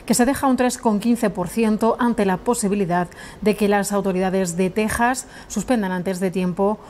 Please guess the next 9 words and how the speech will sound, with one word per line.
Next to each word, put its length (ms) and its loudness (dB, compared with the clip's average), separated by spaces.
una 420 2
concesión 540 2
de 80 2
una 160 0
autopista 720 0
que 180 0
gestiona 580 0
con 200 0
Abertis. 680 -6